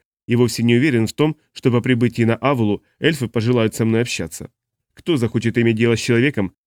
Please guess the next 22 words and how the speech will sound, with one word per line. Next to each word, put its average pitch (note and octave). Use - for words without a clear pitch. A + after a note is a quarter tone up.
попутчиком A#2
которого A#2
является A#2+
существо B2
с -
кровью B2
орка A2
в A2+
жилах? G#2+
И C3
не A#2+
надо C#3+
на A#2+
меня A#2
так A2+
смотреть, A#2
ты B2+
прекрасно A2+
знаешь, C3+
что -
это A2
правда. F2